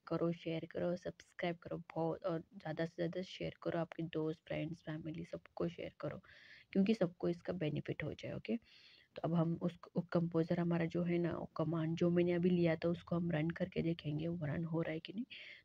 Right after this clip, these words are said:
तो मैंने डाला है अभी, अ, प्रोसेसिंग में चल रहा है, तो देखेंगे, let's see क्या,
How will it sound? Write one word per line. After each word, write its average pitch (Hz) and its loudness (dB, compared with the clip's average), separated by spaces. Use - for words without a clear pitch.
तो - 2
मैंने 165 6
डाला 156 2
है 185 6
अभी, 175 2
अ, 147 4
प्रोसेसिंग 165 2
में 180 4
चल 170 2
रहा 180 0
है, 302 2
तो 160 4
देखेंगे, 180 6
let's 156 -2
see - -4
क्या, 151 0